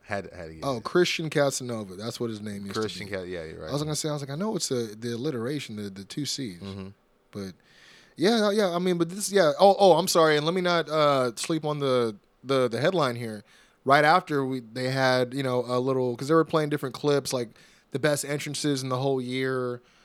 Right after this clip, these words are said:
Speaker 2: uh, like, the different moments of the top. You know, but again, it was a whole one-year anniversary of two point oh.
Speaker 1: Oh, oh, oh, okay.
Speaker 2: And then, so they had, like, different people talking, and, uh, people, they, it's like, Finn, they had people who had tweeted, like,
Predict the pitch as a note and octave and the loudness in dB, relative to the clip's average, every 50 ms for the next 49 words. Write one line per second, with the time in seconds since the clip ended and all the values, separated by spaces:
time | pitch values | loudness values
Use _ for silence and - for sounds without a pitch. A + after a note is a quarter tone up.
0 | _ _ _ _ - C3 B2+ B2 B2 A#2+ B2 B2 B2 B2+ B2 A#2+ A#2+ _ C3+ B2+ | _ _ _ _ 0 4 6 6 6 6 6 4 4 2 0 -2 -4 _ -10 -4
1 | B2+ C#3 B2+ - C#3+ C3 B2 B2 B2+ B2 B2+ C3 C3 B2+ B2 A#2+ - B2 A#2 A2+ | -4 -4 -4 -4 -6 -6 -6 -10 -8 -8 -8 -6 -8 -8 -10 -8 -8 -8 -8 -6
2 | - C#3 B2+ B2 A#2+ B2+ C3 C3+ C3+ B2 A2+ B2+ B2 C#3 C3+ B2 A#2+ A2+ A2 A2+ | -4 -2 -2 -2 -2 -4 -4 -2 -4 -4 -4 -6 -6 -6 -4 -4 -6 -8 -8 -8
3 | A#2+ C3 B2+ B2 B2+ B2 B2 B2+ B2+ B2+ A2+ A2 G2 A2+ A#2 A2+ - - A#2 A2+ | -6 -4 -4 -4 -4 -6 -6 -6 -6 -6 -6 -6 -6 -6 -6 -6 -4 -6 -6 -6
4 | - B2+ B2 - - A2 G#2 G#2 G#2+ A2+ A2+ A2 A2 A2 G#2 A2 A#2 A#2 A2 G#2+ | -4 -8 -6 -6 -4 0 0 0 0 0 0 -2 -2 0 0 0 0 0 0 -2
5 | G#2+ - - F#2+ C3 B2+ B2+ B2+ B2 - - C3+ C3 C3+ C3 C3 C3+ C3 B2+ A#2+ | -2 -4 -4 -4 -4 -2 -4 -4 -4 0 2 2 2 2 2 2 0 0 0 -2
6 | A#2+ A#2+ A#2+ C3 A#2+ C3 B2 - B2+ B2 B2 A#2+ A#2+ B2+ A#2+ A#2 A#2 - A#2+ A#2 | -4 -4 -6 -8 -8 -8 -8 -6 -8 -6 -6 -6 -4 -4 -2 -2 -4 -6 -8 -10
7 | A2+ A2+ A2+ A2 A2 A2+ A2+ - - C#3 C3 - A#2 A2+ G#2 A#2 A#2 A2+ B2+ A#2 | -10 -10 -10 -10 -10 -10 -12 -8 -6 -6 -6 -6 -10 -12 -10 -10 -8 -8 -10 -12
8 | A2 - - B2+ B2+ B2 - - - D#3+ D3 C#3+ D3 D3+ C#3+ C#3 D3+ C#3+ C3+ C#3 | -12 -14 -12 -12 -12 -12 -8 -2 -2 0 2 2 0 0 2 0 0 0 0 0
9 | C#3 C3 B2 G#2 - - C#3 C3+ B2+ B2+ B2 A2+ A#2+ A#2 A#2 | 0 -2 -2 -6 -8 -6 -6 -4 -4 -4 -6 -6 -6 -8 -8